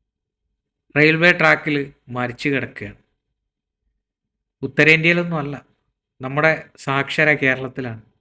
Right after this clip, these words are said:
മലപ്പുറത്ത് കരുവാരക്കുണ്ടിൽ പതിനാല് വയസ്സായ പൊന്നു മോള് മരിച്ചു കിടക്കുന്നു.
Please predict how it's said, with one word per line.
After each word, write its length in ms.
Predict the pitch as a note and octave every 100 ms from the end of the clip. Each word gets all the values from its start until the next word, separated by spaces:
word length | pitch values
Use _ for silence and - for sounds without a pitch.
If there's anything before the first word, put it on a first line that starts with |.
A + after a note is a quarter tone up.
| _ _ -
മലപ്പുറത്ത് 580 | A#2+ A#2+ - B2 A#2+ - _ _ _ _
കരുവാരക്കുണ്ടിൽ 720 | C3 B2 B2 B2 B2+ G#2+ G#2 - _ _ _ _ _ _ _ _
പതിനാല് 480 | C#3+ C#3 D3+ E3+ F3+
വയസ്സായ 580 | D#3+ D3+ D3 D3+ C#3+ C3+ C#3+ - _ _ _ _ _
പൊന്നു 300 | C3 C3 C#3
മോള് 320 | B2 A#2+ B2 C3+ - _ _
മരിച്ചു 300 | A2+ A2 - A#2
കിടക്കുന്നു. 400 | G#2 - G2+